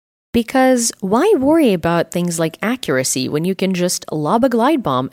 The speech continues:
and blindly fire a missile? Mission accomplished, am I right? The fighting around Krynki is on a smaller scale than some major battles of the war. However,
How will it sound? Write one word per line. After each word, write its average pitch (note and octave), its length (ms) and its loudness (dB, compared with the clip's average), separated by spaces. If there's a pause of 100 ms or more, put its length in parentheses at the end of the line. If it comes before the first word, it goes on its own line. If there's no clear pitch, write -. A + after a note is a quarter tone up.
and D3+ 240 -4
blindly C4 480 2
fire F#3+ 360 2
a A#3+ 40 2
missile? - 560 0 (400)
Mission B3 340 4
accomplished, D4+ 600 0 (120)
am F#3+ 140 2
I E3+ 80 2
right? F3 380 0 (880)
The G#3 160 0
fighting E4+ 380 4
around G3+ 340 2
Krynki F3 500 0
is G3+ 160 0
on F3 100 2
a E3 60 2
smaller C4 360 2
scale F3 540 0
than G3+ 200 0
some F3 240 0
major E3 280 2
battles D3+ 360 2
of E3 80 0
the G3+ 80 2
war. G#3+ 400 0 (140)
However, G#3 600 2